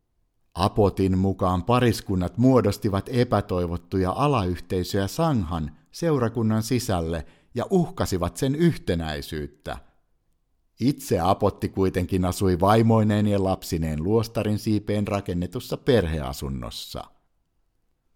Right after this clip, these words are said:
Me jätimme luostarin ja yliinnokkaan japanilaisen television kuvausryhmän,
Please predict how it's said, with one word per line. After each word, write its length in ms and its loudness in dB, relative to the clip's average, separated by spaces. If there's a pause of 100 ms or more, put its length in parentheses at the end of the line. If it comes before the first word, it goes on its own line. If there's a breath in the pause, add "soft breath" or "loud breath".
(360)
Me 220 2
jätimme 520 2
luostarin 600 2
ja 120 0
yliinnokkaan 920 2
japanilaisen 760 0
television 680 0
kuvausryhmän, 920 2